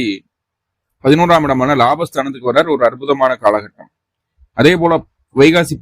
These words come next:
பத்தொன்பதாம் தேதி ஒண்ணு ஆறு ரெண்டாயிரத்தி இருபத்தி நாலு அன்னைக்கு உங்களுடைய ராசி லக்னத்திற்கு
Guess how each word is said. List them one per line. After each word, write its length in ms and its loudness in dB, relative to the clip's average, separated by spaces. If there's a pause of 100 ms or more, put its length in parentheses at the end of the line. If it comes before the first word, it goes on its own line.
பத்தொன்பதாம் 560 2
தேதி 180 -2 (840)
ஒண்ணு 180 0 (100)
ஆறு 260 2
ரெண்டாயிரத்தி 500 0
இருபத்தி 280 -4
நாலு 160 -2
அன்னைக்கு 260 -18 (280)
உங்களுடைய 520 2 (560)
ராசி 360 2
லக்னத்திற்கு 600 -4